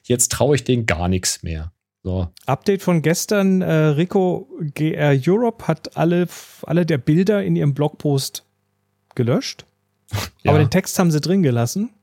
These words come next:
Speaker 1: Mhm.
Speaker 2: Weil, also Peter Pixel schreibt hier, „Presumably because it's more difficult to prove it wasn't made by a human.“ Also, dass der Text, dass es
Speaker 1: Ja,
Speaker 2: schwieriger
Speaker 1: ist
Speaker 2: ist,
Speaker 1: klar.
Speaker 2: dann nachzuweisen, dass der Text,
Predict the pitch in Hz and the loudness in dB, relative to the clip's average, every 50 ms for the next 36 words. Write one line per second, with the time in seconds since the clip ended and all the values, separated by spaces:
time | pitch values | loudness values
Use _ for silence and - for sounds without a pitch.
0 | _ _ - 117 113 113 104 123 131 139 135 - _ _ _ _ _ _ _ _ | _ _ -4 -2 0 2 2 2 2 0 0 -4 _ _ _ _ _ _ _ _
1 | _ _ _ _ _ _ _ _ _ _ _ _ _ _ _ _ _ _ - 135 | _ _ _ _ _ _ _ _ _ _ _ _ _ _ _ _ _ _ 0 2
2 | 131 131 131 131 135 135 131 131 135 135 147 - - _ _ _ _ _ _ _ | 2 2 2 2 2 2 2 0 0 -2 -4 -8 -12 _ _ _ _ _ _ _
3 | _ _ _ _ _ _ _ _ _ - 147 120 156 - 123 113 139 123 113 _ | _ _ _ _ _ _ _ _ _ -4 -4 -4 -2 -2 -2 -2 -2 -2 -4 _
4 | _ _ - 147 143 165 151 - - 143 - - 151 135 - - 131 131 139 - | _ _ -4 -2 0 0 0 0 0 -2 0 0 0 0 0 0 0 0 0 0
5 | - 151 139 - - 139 123 127 156 175 190 175 165 156 160 165 160 - 147 143 | -2 -2 0 0 0 0 2 2 2 2 0 0 0 0 -2 -2 -2 -4 -6 -2
6 | - 160 151 143 147 139 - - - 139 143 135 - 151 - - 147 - - 143 | 0 0 0 0 -2 -6 -6 -4 -2 0 0 0 0 0 -2 -2 -2 0 0 0
7 | 131 - 143 131 - 139 139 147 151 - 143 120 117 131 127 131 135 123 120 120 | 0 0 -2 -2 0 0 0 0 0 -2 -2 0 0 2 2 4 4 2 2 2
8 | 135 143 - 139 117 117 117 110 117 135 135 123 104 98 - 110 104 107 101 104 | 0 0 0 0 2 2 0 0 0 0 0 -2 -2 -2 -4 -4 -2 -2 -2 -2
9 | - - 117 104 - - 120 - - - - - - - - 107 104 - - - | -2 -2 -2 0 0 -2 -2 0 -2 -4 -4 -6 -6 -4 -2 -2 -2 -2 0 2
10 | 135 127 120 98 120 110 110 - 107 110 98 104 110 117 - - 131 113 107 104 | 4 4 4 4 4 2 2 0 0 0 0 0 0 -2 0 0 0 0 0 0
11 | 107 107 104 95 - - 104 - 117 - - - - | 0 -2 -4 -2 -2 -2 -2 -2 -4 -4 -6 -8 -12